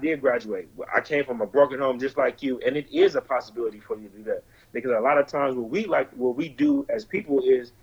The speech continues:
we like, "Oh, well, I can't," I look at Wood and say, "Oh, well, shoot, Wood got his house.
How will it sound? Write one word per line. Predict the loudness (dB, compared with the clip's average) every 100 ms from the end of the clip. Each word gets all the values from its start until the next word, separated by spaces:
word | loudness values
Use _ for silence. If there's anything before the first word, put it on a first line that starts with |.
| _ _ _
we | 0 2
like, | 6 6 6
"Oh, | 6 8 6
well, | 2 0
I | 0
can't," | 0 -4 -4 -6 -2
I | -2
look | 0 0
at | 0 0
Wood | 0 0
and | 0
say, | 0
"Oh, | 2 0
well, | -4
shoot, | -8 -8
Wood | 0 0 2
got | 0
his | 0 0
house. | 0 0 -8